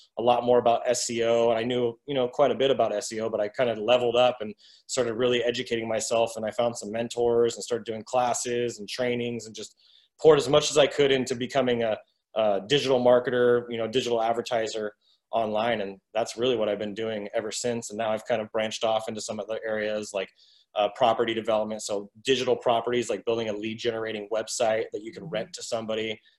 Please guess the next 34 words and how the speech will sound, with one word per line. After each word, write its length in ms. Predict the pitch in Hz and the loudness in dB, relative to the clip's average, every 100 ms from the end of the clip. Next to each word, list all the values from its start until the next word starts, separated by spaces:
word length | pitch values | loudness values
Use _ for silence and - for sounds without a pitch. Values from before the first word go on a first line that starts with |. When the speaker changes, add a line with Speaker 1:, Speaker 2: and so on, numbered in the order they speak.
| - | -12
Speaker 1:
which 140 | 113 | -6
we 60 | 117 | -2
have 140 | 110 | 0
another 200 | 117 110 | 0 -2
company 260 | 104 120 117 | -2 -4 -4
called 200 | 113 104 | -6 -8
Lead 240 | 104 113 104 | -6 -8 -4
Butler 280 | 110 107 107 | -4 -4 -8
that 140 | 104 | -6
does 200 | 113 107 | -6 -4
that. 340 | 113 110 107 104 | -4 0 0 -2
And 100 | 110 | -4
then 80 | |
I 60 | 110 | -4
have 100 | 110 | -4
an 80 | 107 | -4
online 400 | 113 113 110 107 | -4 -2 -4 -6
training 340 | - 131 127 | -4 -4 -4
course 380 | 120 123 123 120 | -2 2 2 2
where 100 | 117 | -2
I 40 | 110 | -6
teach 220 | - 120 | -8 -6
graphic 300 | - 117 117 | 0 0 -2
designers 440 | 107 104 113 117 110 | -10 -6 -4 -4 -6
that 100 | 98 | -10
were 100 | 101 | -6
like 220 | 107 110 | -6 -6
myself 460 | 101 95 127 123 117 _ _ _ | -8 -4 0 2 0 _ _ _
how 80 | - | 0
to 80 | 117 | 0
generate 360 | 117 113 113 - | 0 -4 -4 -6
six 280 | - 98 - | -10 -10 0
figures. 480 | 160 143 143 139 | 2 2 0 0
So 200 | - 117 | 2 0